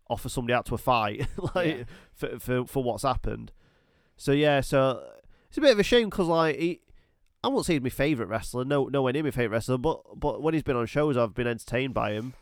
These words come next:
Speaker 2: Yeah,
Speaker 1: And
Speaker 2: like
Speaker 1: seeing him in that W W E environment would have been interesting.
Speaker 2: Yeah, um, it'd be to see, like, how much, what style is he gonna do? 'Cause he is capable of doing very family-friendly style, but also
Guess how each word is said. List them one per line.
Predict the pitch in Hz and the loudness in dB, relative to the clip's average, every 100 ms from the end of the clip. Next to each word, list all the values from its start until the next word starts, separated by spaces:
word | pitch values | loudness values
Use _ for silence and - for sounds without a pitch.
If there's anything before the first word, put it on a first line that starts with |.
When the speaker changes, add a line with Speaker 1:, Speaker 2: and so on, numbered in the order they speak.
| _ _ | _ _
Speaker 2:
Yeah, | 170 202 165 123 | -2 2 2 2
Speaker 1:
And | |
Speaker 2:
like | 156 | -2
Speaker 1:
seeing | 151 147 | -2 0
him | 139 | 0
in | 135 | -2
that | 113 | -4
W | 117 120 | -4 -4
W | 113 120 | -2 0
E | 117 | -2
environment | 110 120 135 120 113 107 | 0 0 0 -2 -4 -8
would | 113 113 | -6 -4
have | 110 | -2
been | 113 110 107 - - | -2 -4 -8 -14 -14
interesting. | - 117 110 104 123 139 - _ _ | -10 -6 -6 -6 -6 -8 -10 _ _
Speaker 2:
Yeah, | 120 147 151 123 113 - - | -6 0 0 -2 -8 -14 -4
um, | 131 127 | -4 -4
it'd | 117 131 | -10 -10
be | 131 | -10
to | 123 | -6
see, | - 131 | -4 -2
like, | 120 117 | -2 -4
how | 131 123 | -4 -6
much, | 120 - - _ _ _ _ - _ | -6 -10 -12 _ _ _ _ -20 _
what | 131 127 143 - | -20 2 2 2
style | - 127 127 120 | 0 0 0 -4
is | 117 | -8
he | |
gonna | 120 117 | -8 -6
do? | 127 131 | -4 -4
'Cause | - | -4
he | 151 180 | -2 -2
is | 196 | 0
capable | 170 160 - 127 | 0 -2 -4 -8
of | 113 | -6
doing | 120 117 | -6 -4
very | 117 120 | -2 -2
family-friendly | 117 131 123 117 123 117 | -2 -6 -6 -8 -8 -8
style, | 113 - 110 107 | -8 -6 -6 -6
but | - | -6
also | 113 117 - 117 113 | -4 -4 -6 -6 -8